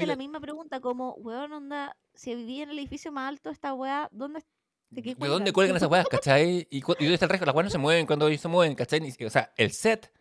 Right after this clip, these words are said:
Speaker 2: si hay un set ahí, la wea está fija. Ni siquiera es como, no hay un
Speaker 1: No,
Speaker 2: peligro de
Speaker 1: sí.
Speaker 2: caerse. Y, y en esa, ese es el cuadro, si tú ves un, un, un, un fotograma de esa escena, es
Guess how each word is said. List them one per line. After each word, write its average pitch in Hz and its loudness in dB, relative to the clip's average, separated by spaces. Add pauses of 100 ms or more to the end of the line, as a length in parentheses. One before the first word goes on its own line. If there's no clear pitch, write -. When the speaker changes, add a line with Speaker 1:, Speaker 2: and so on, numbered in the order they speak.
(140)
Speaker 2:
si 143 0
hay 147 2
un 160 -4
set 170 -4
ahí, 170 4
la 165 0
wea 160 2
está - -8
fija. 208 -4 (640)
Ni 139 -8
siquiera 160 -2
es 190 -6
como, 185 -4
no 160 -2
hay 180 4
un 185 -2
Speaker 1:
No, - -8
Speaker 2:
peligro 170 4
de 175 8
Speaker 1:
sí. - 0
Speaker 2:
caerse. 147 4 (340)
Y, 143 -6
y 165 -4 (500)
en 170 -2
esa, 240 -2
ese 233 -6
es 277 -10
el 120 -6
cuadro, 190 4
si - -6
tú 147 -2
ves 165 2
un, 202 -2
un, 139 0
un, 135 2
un 135 -2
fotograma 156 0
de 165 0
esa 190 -2
escena, 196 2
es 208 -2